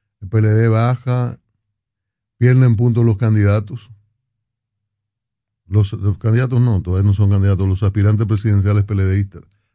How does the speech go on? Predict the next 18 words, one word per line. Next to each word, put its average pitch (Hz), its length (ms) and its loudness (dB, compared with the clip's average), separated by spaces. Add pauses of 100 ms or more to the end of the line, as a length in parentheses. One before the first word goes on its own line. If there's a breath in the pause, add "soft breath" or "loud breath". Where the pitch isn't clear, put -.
(160)
No 123 140 0
les 123 120 0
conviene 113 380 0
que 104 80 0
esta 101 180 -2
gente 101 240 0
hable 98 200 0
porque 85 260 -8 (720)
provocan 107 760 0
irritación. 101 720 0 (1600)
La 92 100 0
gente 95 140 4
comienza 98 280 2
a 92 40 2
recordar 95 600 -4 (280)
abusos, 92 760 -8 (720)
comportamientos 90 640 -2
prepotentes. 95 960 -4